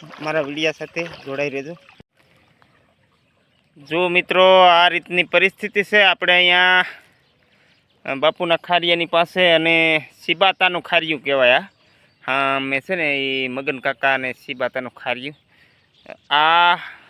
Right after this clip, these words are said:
પરતાપરા ડામર રોડ છે. જો હવે આ બાજુનો સીન આપણે લઈએ તો આ બંધારો. અહીંયા મિત્રો કેડ કેડ સમાણું પાણી છે. અહીંયા આ રસ્તો હાલમાં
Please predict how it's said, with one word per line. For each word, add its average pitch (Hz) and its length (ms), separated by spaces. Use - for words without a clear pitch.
પરતાપરા 180 600
ડામર 170 360
રોડ 151 260
છે. 120 220
જો 120 200
હવે 160 280
આ 175 200
બાજુનો 180 420
સીન 165 300
આપણે 165 240
લઈએ 160 260
તો 160 140
આ 151 60
બંધારો. 156 720
અહીંયા 185 600
મિત્રો 180 420
કેડ 175 300
કેડ 202 140
સમાણું 185 440
પાણી 180 320
છે. 208 320
અહીંયા 156 600
આ 143 120
રસ્તો 147 400
હાલમાં 147 460